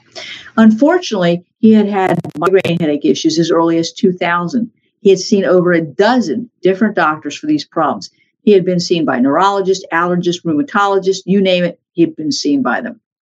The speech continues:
He underwent both conservative and invasive treatment, including multiple nasal surgeries and Botox injections. Unfortunately, none of that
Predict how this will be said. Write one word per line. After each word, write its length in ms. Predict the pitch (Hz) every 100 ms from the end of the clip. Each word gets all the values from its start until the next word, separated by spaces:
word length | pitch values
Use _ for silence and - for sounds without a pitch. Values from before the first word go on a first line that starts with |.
| _ _ _ _ _ _ _ - - - - _
He 140 | 247
underwent 560 | 262 320 302 226 196 -
both 220 | 160 151
conservative 720 | - 143 - 196 196 196 185 -
and 160 | 170 170
invasive 560 | 170 165 170 180 175
treatment, 320 | - 226 170
including 480 | 156 156 - 180 165
multiple 480 | 160 175 190 180 165
nasal 440 | 160 185 247 196
surgeries 500 | 139 151 143 - 135 - _ -
and 120 | 175
Botox 580 | 220 302 311 - - -
injections. 540 | 247 294 247 - - - _ _
Unfortunately, 560 | 214 214 240 240 233 185
none 260 | 185 311
of 120 | 208
that 280 | 147 147 135